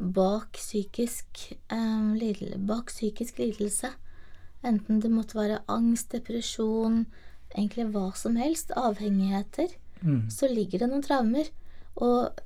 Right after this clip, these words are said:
Speaker 1: jeg har et par venninner som har, eh, i utlandet vel å merke, men allikevel de har noen,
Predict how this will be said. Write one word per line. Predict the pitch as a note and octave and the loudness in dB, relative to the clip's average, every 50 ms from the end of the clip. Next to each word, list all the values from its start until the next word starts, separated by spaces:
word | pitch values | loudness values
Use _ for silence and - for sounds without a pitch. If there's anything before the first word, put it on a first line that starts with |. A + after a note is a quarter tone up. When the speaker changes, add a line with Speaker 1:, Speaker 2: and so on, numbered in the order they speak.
| - | -8
Speaker 1:
jeg | C#4+ A#3+ | -8 0
har | B3 B3 B3 A#3+ | 4 6 6 8
et | B3 C4 B3+ - | 6 4 0 -2
par | - - A#3+ A#3 A#3+ | 2 2 4 4 4
venninner | B3 C4 C4 B3 A3+ G#3 G3+ A3+ C#4+ D#4+ | 2 0 2 4 4 4 4 2 0 -2
som | - - C4 B3+ | -2 -4 -4 -4
har, | A#3+ A3+ A#3 A#3 A3+ A3+ A3 A3+ | -4 -4 -2 -2 -2 0 -2 -2
eh, | A3+ A3+ A3+ A3+ A3+ A3 A3 A3 G#3+ G#3+ | -2 -2 -2 -2 -2 -2 0 -2 -2 -2
i | A3 A3+ A3+ A3+ G#3+ | -2 -2 -2 -4 -6
utlandet | - - G3 F#3+ F#3 F3+ F3 F#3+ G3+ | -6 -4 -4 -2 0 0 0 0 0
vel | G#3 G#3+ A3 | 0 -2 0
å | A3 | 0
merke, | A3+ A3+ A3 - - - D#4+ | -2 -2 -4 -6 -6 -4 -4
men | D#4 C#4+ | -2 -2
allikevel | B3+ B3+ B3 A#3 - - - A#3+ A#3 | -4 -4 -4 -6 -6 -6 -6 -6 -4
de | A3 A3+ | -4 -4
har | A3 G#3+ G#3 G3+ | -4 -2 -2 -2
noen, | G#3 G#3+ A3 A3 A3+ | 0 0 0 0 -2